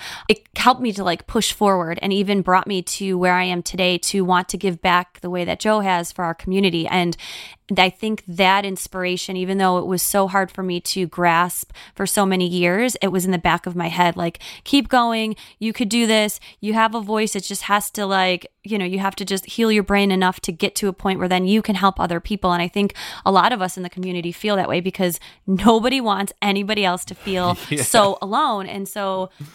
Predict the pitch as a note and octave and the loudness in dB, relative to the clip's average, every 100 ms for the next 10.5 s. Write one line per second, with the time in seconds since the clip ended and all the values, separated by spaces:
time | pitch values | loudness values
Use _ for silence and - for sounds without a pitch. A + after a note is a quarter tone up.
0 | _ A3+ F#3+ E3+ - _ - B2+ D3+ - | _ -10 -8 -10 -12 _ 0 0 0 -2
1 | D3+ D#3 C#3+ - A#2+ A#2+ G#2+ A2+ G#2+ A#2+ | -4 -2 -2 -2 0 0 -2 -4 -2 0
2 | A#2 A#2 F#2+ - F#2+ F2 - G#2 A#2+ F#2+ | 0 -2 -4 -4 -6 -6 -6 -6 -4 0
3 | G2+ G2 F#2+ - F#2 F2+ - F2 F2+ G#2+ | 2 2 -2 -2 -2 -2 -4 -6 -4 -6
4 | F#2+ - F#2+ D#3 G#2 F2+ G2+ A#2+ F#2 F#2+ | -6 -4 0 2 0 -2 -4 -6 -2 2
5 | F#2+ G2 F#2+ F#2+ - G2+ G2+ F2+ F#2+ F#2+ | 2 2 -4 -6 -4 -2 -2 -4 -4 -4
6 | F2 F2+ G#2+ G2+ A2+ G2 A2 G#2+ G#2 A2+ | -2 0 0 2 0 2 2 4 4 4
7 | B2+ G#2+ A2+ D3+ F3+ A3+ D3+ - B2+ G#2+ | 2 0 2 2 2 0 -2 -6 -6 -4
8 | F2 F#2+ A2+ - A#2+ C#3+ - C3+ B2 A#2 | -4 -2 -4 -2 -4 -2 -2 0 0 0
9 | G#2+ B2+ A#2+ F#2+ F#2 G2+ - - - - | -4 0 0 2 2 2 0 -10 -20 -20
10 | _ - A#2+ - | _ -10 -10 -12